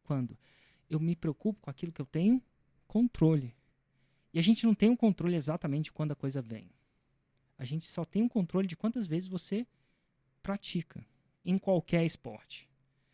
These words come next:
A proficiência no jiu-jitsu, kitesurfing, crossfit, não vem. Pra algumas pessoas vem muito rápido, porque as pessoas, sei lá, têm um, um dom pra aquilo. Pra algumas pessoas vem muito devagar. Mas o faixa preta é o faixa branca que não desiste.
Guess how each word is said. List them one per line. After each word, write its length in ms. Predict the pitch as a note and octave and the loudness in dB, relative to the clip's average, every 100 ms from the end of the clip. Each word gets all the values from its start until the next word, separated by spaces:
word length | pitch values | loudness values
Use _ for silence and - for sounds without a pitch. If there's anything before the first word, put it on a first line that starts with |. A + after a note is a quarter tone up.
| _ _ | _ _
A 80 | D3 | -4
proficiência 600 | - F3 - E3+ F#3+ E3+ | 0 0 0 0 0 0
no 100 | D#3+ | -4
jiu-jitsu, 520 | C3+ A2+ C#3 D#3+ - | -4 -4 -2 -2 -4
kitesurfing, 680 | - C3 - D3 D3+ C#3+ B2+ | -12 -10 -6 -4 -4 -4 -8
crossfit, 680 | - A#2 - E3 E3+ - G#2+ | -10 -12 -8 -4 -4 -4 -12
não 440 | B2+ C3+ D#3 A#3 A3+ | -8 -4 0 0 0
vem. 380 | D3 D#3 F#3+ F#3+ _ _ _ _ _ _ _ - | 0 0 -2 -4 _ _ _ _ _ _ _ 0
Pra 100 | D#3+ | 2
algumas 260 | D3+ G#3 - | 2 2 -2
pessoas 280 | F#3+ F#3 | -2 -4
vem 160 | D3 D#3 | -2 0
muito 400 | D3 F3 B3 C4 | 2 4 4 4
rápido, 480 | D3 C3+ F3+ A3 A#3+ - _ | 0 -2 -8 -6 -6 -8 _
porque 200 | C3 - | -18 -16
as 100 | A#2+ | -16
pessoas, 280 | - - - | -18 -20 -16
sei 120 | - | -16
lá, 160 | - - | -16 -20
têm 140 | - B2+ | -18 -16
um, 160 | C3 A2+ A2+ _ D#3+ | -16 -18 -20 _ -14
um 160 | C3+ | -10
dom 300 | C3+ C3+ F3 | -4 -2 -2
pra 120 | E3 - | -6 -10
aquilo. 300 | - D#3 F3+ | -8 -8 -6
Pra 140 | E3+ | -6
algumas 220 | E3+ G#3 | -4 -4
pessoas 240 | - - F#3 | -6 -8 -2
vem 120 | F#3+ | -2
muito 260 | F#3 A3 A3+ | 0 -2 -6
devagar. 480 | G#3+ A3+ F#3+ C#3+ - _ _ _ - | -12 -10 -10 -12 -16 _ _ _ -14
Mas 260 | C3 B2+ - _ | -12 -10 -14 _
o 60 | - | -20
faixa 380 | - E3+ - E3+ | -12 -10 -8 -10
preta 380 | - D#3 F3 G3 | -6 -4 -4 -4
é 40 | |
o 20 | |
faixa 320 | E3+ E3 - | -4 -6 -6
branca 300 | C3+ C3 D#3 | -6 -6 -6
que 120 | E3 D#3 | -8 -8
não 180 | D3 | -8
desiste. 680 | D#3+ F#3 F3 D3 C#3 - - | -8 -10 -10 -12 -12 -16 -20